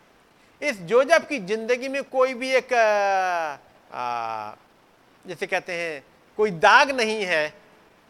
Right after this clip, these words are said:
जोसेफ की जिंदगी में।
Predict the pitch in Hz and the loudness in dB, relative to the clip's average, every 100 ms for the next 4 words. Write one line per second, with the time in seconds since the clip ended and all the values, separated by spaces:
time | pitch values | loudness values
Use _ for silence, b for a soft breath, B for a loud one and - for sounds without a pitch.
0 | _ _ _ _ _ _ _ _ _ _ | _ _ _ _ _ _ _ _ _ _
1 | _ _ - 143 185 202 240 196 196 185 | _ _ -12 -6 -4 -4 -6 -8 -6 -6
2 | 170 165 | -10 -14